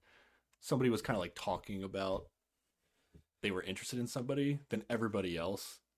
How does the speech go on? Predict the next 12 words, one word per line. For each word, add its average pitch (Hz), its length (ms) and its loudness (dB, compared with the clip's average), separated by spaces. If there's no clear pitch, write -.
was 90 220 -6
kinda 85 280 -4
like, 76 340 -4
"Oh, 80 260 0
I'm 82 180 -2
not 80 180 -6
gonna, 67 240 -8
like, 73 220 -10
step - 300 -6
on 76 120 -6
your 69 80 -10
feet." - 340 -14